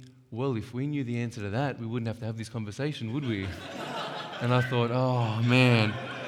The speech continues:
And I, so in five minutes, I said to him, "Let me, you just shut up and listen to me for a minute, okay?" <laughs> I said, "That's what the Bible tells you. Jesus came into the world and he died on the cross so that if we come to him, like, if we genuinely give our lives to him and follow him,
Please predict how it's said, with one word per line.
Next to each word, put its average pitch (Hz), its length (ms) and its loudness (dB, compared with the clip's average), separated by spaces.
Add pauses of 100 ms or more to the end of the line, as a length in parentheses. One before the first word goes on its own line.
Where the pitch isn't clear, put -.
(180)
And 139 80 8
I, 151 60 10
so 156 180 6
in 151 100 8
five 175 400 6
minutes, 165 300 2
I - 20 2
said 131 200 -4
to 139 60 -6
him, 135 120 -2
"Let 143 100 0
me, 143 100 -2
you 135 380 -2
just 117 120 -4
shut 147 220 -4
up 120 200 -4
and 117 100 -2
listen 110 220 -4
to 104 80 -6
me 104 120 -4
for 104 140 -8
a 104 40 -4
minute, 98 160 -2
okay?" 135 300 8 (380)
<laughs> - 380 -10
I 135 80 2
said, 123 340 6
"That's 147 300 6
what 135 160 0
the 127 80 0
Bible 123 420 2
tells 123 400 -2
you. 95 260 -6 (520)
Jesus 143 400 0
came 127 340 0
into 151 160 -4
the 156 100 -2
world 123 440 0
and 110 100 -4
he 113 140 -4
died 120 300 -2
on 123 100 -2
the 113 60 -4
cross 123 340 -6
so 113 80 -8
that 104 180 -6
if 123 200 -10
we 123 120 -2
come 131 340 -4
to 131 120 -10
him, 101 320 -6
like, 98 200 -6
if 107 180 -12
we 110 100 -6
genuinely 127 640 -2
give 120 240 -6
our 120 100 0
lives 113 300 -2
to 117 100 -8
him 107 80 -6
and 101 100 -8
follow 113 320 -6
him, 110 340 -8